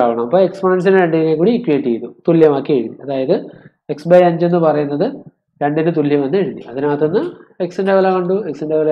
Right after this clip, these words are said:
എത്ര കിട്ടി? പത്ത് കിട്ടി. അപ്പൊ ഈ, ഈ type questions അടുത്ത type വരുന്നത്. അപ്പം ആദ്യം ഒരു type നമ്മൾ പറഞ്ഞു, Direct equation substitution. രണ്ടാമത്തതും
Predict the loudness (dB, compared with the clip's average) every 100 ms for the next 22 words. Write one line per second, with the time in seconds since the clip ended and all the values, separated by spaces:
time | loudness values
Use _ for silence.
0 | -2 0 0 0 -6 -8 -20 _ _ _
1 | _ _ -10 -8 -10 -12 _ _ _ _
2 | _ _ _ _ _ _ _ _ _ _
3 | _ _ _ _ 2 6 6 4 -10 -20
4 | -6 0 0 0 4 4 6 4 4 4
5 | 2 2 -2 -2 -2 0 0 0 0 0
6 | -2 -2 -8 -14 -14 -8 -6 -6 -8 -4
7 | -2 0 2 2 2 0 0 0 0 0
8 | -2 -6 -8 -20 -10 -2 0 0 -2 -2
9 | -2 -2 -4 -6 -8 -8 -10 -10 -10 -2
10 | 2 2 2 0 0